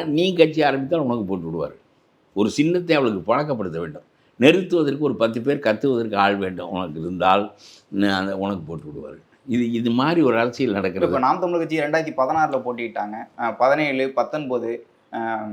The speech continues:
Speaker 1: வரிசையா
Speaker 2: எல்லா, எல்லா
Speaker 1: பதினைந்து
Speaker 2: தேர்தலையும்
Speaker 1: ஆண்டுகள்
Speaker 2: நம்ம
Speaker 1: ஆகிவிட்டன.
Speaker 2: சிறிது சிறிதாக வளர்ந்துட்டு வராங்க.
Speaker 1: இல்ல,
Speaker 2: வந்து
Speaker 1: சிறிது, அதாவது
Speaker 2: மூன்று,
Speaker 1: நான்
Speaker 2: மூன்று சதவீதம்
Speaker 1: சொல்லுகிறேன், இந்த
Speaker 2: இருந்தாங்க.
Speaker 1: வளர்ச்சி ஏன் ஒரு கட்டத்திலே, ஒரு கட்டத்திலே இலை மலர்ந்தால் இளம் மலரும் என்று ஜெயலலிதா நிறைய பணம் கொடுத்து இவரை வளர்த்தார். ஆமா,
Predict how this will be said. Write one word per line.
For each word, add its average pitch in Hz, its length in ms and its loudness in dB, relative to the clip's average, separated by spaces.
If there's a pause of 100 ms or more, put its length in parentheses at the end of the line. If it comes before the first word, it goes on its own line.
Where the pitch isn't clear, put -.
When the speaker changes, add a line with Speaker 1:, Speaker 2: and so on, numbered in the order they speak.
(160)
Speaker 1:
வரிசையா 123 160 6
Speaker 2:
எல்லா, 220 160 10
எல்லா 220 180 6
Speaker 1:
பதினைந்து 208 360 4
Speaker 2:
தேர்தலையும் 233 180 8
Speaker 1:
ஆண்டுகள் 466 240 8
Speaker 2:
நம்ம 202 80 6
Speaker 1:
ஆகிவிட்டன. 156 680 4
Speaker 2:
சிறிது 247 300 0
சிறிதாக 208 720 0
வளர்ந்துட்டு 151 340 2
வராங்க. 120 300 2
Speaker 1:
இல்ல, 180 180 8
Speaker 2:
வந்து 175 140 8
Speaker 1:
சிறிது, 202 260 6
அதாவது 160 420 6
Speaker 2:
மூன்று, - 140 6
Speaker 1:
நான் 139 160 4
Speaker 2:
மூன்று 196 100 6
சதவீதம் 220 200 4
Speaker 1:
சொல்லுகிறேன், 196 360 8
இந்த - 140 4
Speaker 2:
இருந்தாங்க. 135 120 6
Speaker 1:
வளர்ச்சி 185 320 2 (180)
ஏன் 175 200 8
ஒரு 139 120 2
கட்டத்திலே, 131 460 4 (640)
ஒரு 120 200 6
கட்டத்திலே 143 360 4 (120)
இலை 151 180 8
மலர்ந்தால் 135 540 2
இளம் 131 220 2
மலரும் 113 340 -2
என்று 123 140 -2
ஜெயலலிதா 120 560 2
நிறைய 110 320 2
பணம் 104 300 -4
கொடுத்து 98 240 -4
இவரை 92 220 0
வளர்த்தார். 87 340 -4 (880)
ஆமா, 156 180 2